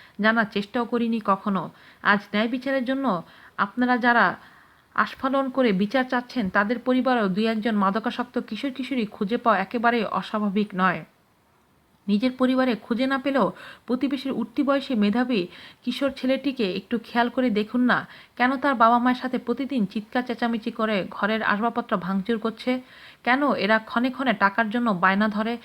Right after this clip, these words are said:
এদের এই পরিণতির জন্য আমাদের আত্মীয় স্বজন এবং প্রতিবেশীদের কি কোনোই দায় দায়িত্ব নেই?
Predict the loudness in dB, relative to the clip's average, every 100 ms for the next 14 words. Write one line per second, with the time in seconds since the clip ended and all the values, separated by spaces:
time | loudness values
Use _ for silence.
0 | -16 -10 -4 0 2 0 0 2 2 0
1 | -4 -2 2 2 4 2 0 0 0 0
2 | -4 -4 -2 -2 -2 0 0 0 -2 -2
3 | -2 -4 -2 -2 -2 -8 -14 -8 -4 -2
4 | -2 0 0 0 0 0 -2 -2 -2